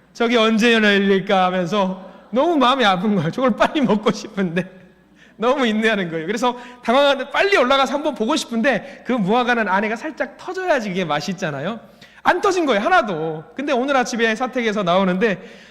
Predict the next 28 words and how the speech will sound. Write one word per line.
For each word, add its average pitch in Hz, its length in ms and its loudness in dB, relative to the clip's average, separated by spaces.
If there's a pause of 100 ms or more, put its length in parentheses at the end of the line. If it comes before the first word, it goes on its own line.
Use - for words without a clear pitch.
(120)
분명히 320 320 -4
또 311 80 -4
한번 320 240 -2
보고 302 540 -2
땅을 359 260 2
봤는데, 240 880 0
아니, 330 200 0
두 - 140 -6
개가 370 240 2
떨어져 427 300 2
있는 359 240 2
거예요. 196 680 0 (400)
아니, 403 340 4
이 403 40 6
아까운 403 380 4
것을! 370 840 2 (1400)
근데 320 160 2
아내가 269 380 4
약간, 214 260 0
이제 196 100 -2
모르겠어요. 196 460 -4
작년에 311 500 -2
있었던 233 320 -2
것 185 80 0
같아요. 139 300 -4
그게 139 100 -6
안 147 180 -6
떨어지고, 190 720 -2